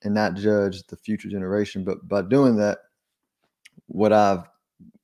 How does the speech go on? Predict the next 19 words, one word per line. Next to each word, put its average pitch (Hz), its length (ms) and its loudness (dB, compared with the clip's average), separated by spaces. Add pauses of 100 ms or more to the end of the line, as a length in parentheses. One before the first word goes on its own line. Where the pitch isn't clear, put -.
wh-, 98 260 -8
what 110 100 2
I 104 160 2
intuitively 107 540 -2
knew 104 180 -2
and 101 80 -6
what 98 120 -4
I'm 95 140 -6
learning 104 400 -2 (800)
is 104 120 -4
that 98 180 0
he's 113 300 2
gonna, 104 380 -2 (380)
uh, - 240 -10
have 98 340 -4
s-, - 160 -16 (540)
skills 120 540 2
relative 107 560 -2
to, 104 480 -4